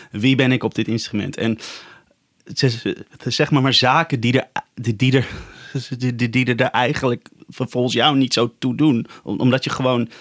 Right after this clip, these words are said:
iets uit wat dan gebe-, wat, wat dan in je hoofd zit en de-, of, nou, in je gevoel zit en dat, de-, dat uit je dan en dat is het dan of zo.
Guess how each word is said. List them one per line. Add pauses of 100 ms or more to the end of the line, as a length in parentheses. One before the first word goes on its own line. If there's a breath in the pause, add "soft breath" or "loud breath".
(220 loud breath)
iets
uit
wat
dan
gebe-,
wat,
wat
dan
in
je
hoofd
zit
en
de-,
of,
nou,
in
je
gevoel
zit
en
dat, (220 loud breath)
de-,
dat
uit
je
dan
en
dat
is
het
dan
of
zo.